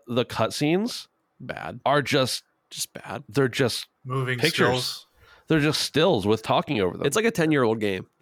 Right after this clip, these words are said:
Speaker 2: in a lot of w-, in that respect.
Speaker 1: Yeah.
Speaker 2: Whenever you're playing it,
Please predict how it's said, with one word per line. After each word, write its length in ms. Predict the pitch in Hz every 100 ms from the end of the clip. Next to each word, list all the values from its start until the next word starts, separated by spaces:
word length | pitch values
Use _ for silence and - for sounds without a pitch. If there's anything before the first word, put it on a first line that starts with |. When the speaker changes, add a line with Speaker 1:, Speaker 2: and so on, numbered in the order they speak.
| - _ _ _ -
Speaker 2:
in 120 | 120
a 40 |
lot 180 | 113 110
of 80 | 110
w-, 120 | 113 _ _
in 160 | 139 135
that 200 | 127 139
respect. 560 | 151 151 - 165 170 -
Speaker 1:
Yeah. 200 | - 90 - _
Speaker 2:
Whenever 400 | 139 135 143 139
you're 180 | 147 135
playing 360 | - 123 120 127
it, 220 | 127